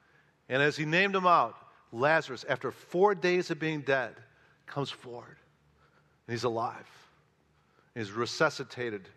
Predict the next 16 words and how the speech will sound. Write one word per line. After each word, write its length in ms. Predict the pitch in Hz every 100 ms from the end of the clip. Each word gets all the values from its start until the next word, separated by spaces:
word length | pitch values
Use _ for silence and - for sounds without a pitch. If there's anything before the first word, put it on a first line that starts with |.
| _ _ _ _
from 160 | - 107
death. 340 | 104 110 90 - - _ _ _ _ _ _ _ _ _ _ - -
I 40 |
can't 140 | - 240
wait 100 | 202
to 60 |
get 120 | 185
to 100 | 165
heaven 180 | 143 143
to 60 | 123
see 140 | -
the 80 | 139
video 300 | 107 120 113
vault 260 | 101 98 95
on 80 | 98
that. 220 | 92